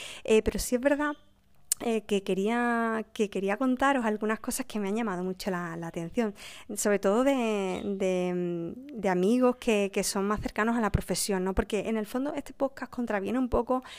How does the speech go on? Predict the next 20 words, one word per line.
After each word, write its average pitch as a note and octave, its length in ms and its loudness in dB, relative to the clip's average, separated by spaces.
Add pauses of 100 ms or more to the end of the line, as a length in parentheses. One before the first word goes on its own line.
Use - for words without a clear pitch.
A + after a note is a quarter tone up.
(220)
eh, G#3+ 140 0
los G#3 120 2
principios G#3+ 540 8
del F#3+ 140 2
marketing E3 380 -4
de D#3+ 100 -6
contenidos. E3+ 580 -2
Es F#3 220 -2
el, G3+ 360 0
el G3 220 0
que F#3+ 140 -6
te F3+ 400 2 (340)
pide A3 240 4
que G#3+ 160 0
cuando F3 720 2
salgas G#3+ 720 2
a G#3+ 120 2
escena, A#3 600 0
pues F#3+ 340 0
ya G3 320 4